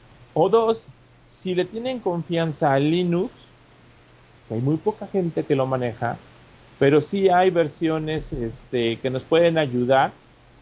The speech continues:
¿Por qué? Porque las máquinas viejitas traen que un giga en ram, les gusta un disco duro de ciento cincuenta gigas y ya.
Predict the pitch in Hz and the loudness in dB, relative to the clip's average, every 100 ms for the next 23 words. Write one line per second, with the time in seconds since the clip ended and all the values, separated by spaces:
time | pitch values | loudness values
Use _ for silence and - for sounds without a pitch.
0 | - 165 170 196 185 - 156 185 185 202 | -4 -4 0 -2 -2 -8 -4 0 0 -2
1 | 220 214 196 160 147 165 190 180 - 180 | -6 -2 -4 -4 -8 -4 0 0 2 0
2 | 175 165 175 175 - 185 180 196 185 175 | 0 -2 -2 -2 -2 -6 -2 0 2 2
3 | 160 185 311 - - - - - - - | 2 0 0 -12 -20 -20 -20 -20 -20 -20
4 | - - - 139 139 165 190 175 185 185 | -20 -20 -6 -4 -2 0 0 2 2 2
5 | 180 185 - 180 180 180 165 151 180 175 | -2 -6 0 4 6 4 4 0 -2 -6
6 | - 165 147 160 156 147 151 143 135 135 | -6 -8 -4 -2 -2 0 2 4 2 2
7 | 160 196 285 302 - _ _ _ _ _ | 0 0 -2 -4 -10 _ _ _ _ _
8 | _ _ _ _ _ _ 143 127 147 | _ _ _ _ _ _ -10 -2 -2